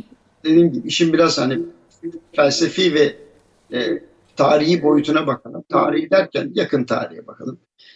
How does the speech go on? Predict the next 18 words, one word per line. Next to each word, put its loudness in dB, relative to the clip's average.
Şimdi 0
felsefi 0
olay 0
şu. -4
Bir, 0
e, 2
ortada 2
bir -2
program 2
yok -6
bir -20
kere. -14
Hani -6
bir -2
ekonomik 0
program 2
açıklanacaktı -2
ya. 0